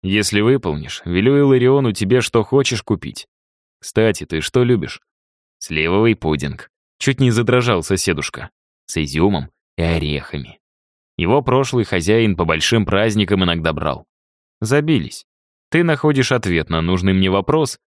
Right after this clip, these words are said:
а я тебе сливовый пудинг. Короче, смотри, Пал Палыч, какие вводные. Наверное, так внимательно меня не слушали даже местные футболисты. Хотя обычно простолюдины ловили каждое моё слово, будто через скромного графа передавал свою мудрость сам Бог.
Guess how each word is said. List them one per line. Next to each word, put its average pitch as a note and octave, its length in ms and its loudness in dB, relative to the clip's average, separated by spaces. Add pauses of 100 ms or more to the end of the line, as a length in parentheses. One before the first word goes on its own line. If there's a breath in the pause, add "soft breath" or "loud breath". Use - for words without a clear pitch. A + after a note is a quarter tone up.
а G#2 60 4
я D3 180 4
тебе D2+ 240 -4
сливовый A2+ 480 2
пудинг. D2+ 500 -4 (420)
Короче, B2+ 340 0
смотри, C#3+ 340 2
Пал C3 220 0
Палыч, D2 380 -4
какие F#2+ 360 0
вводные. D2+ 560 -2 (420)
Наверное, F3+ 560 2
так D#3+ 220 -2
внимательно C3 640 2
меня D2+ 260 -2
не D#2 120 -2
слушали D3 480 0
даже G#2+ 260 2
местные C3 420 2
футболисты. A2+ 800 0 (480)
Хотя G3+ 340 0
обычно F3+ 460 0
простолюдины B2 640 2
ловили B2 380 4
каждое A#2+ 500 2
моё A2 280 4
слово, A#2+ 460 2
будто A2+ 300 0
через F2+ 300 0
скромного A2 480 4
графа C3+ 440 0
передавал A#2 540 2
свою F2+ 320 2
мудрость A2 420 2
сам G2+ 280 2
Бог. A2 340 0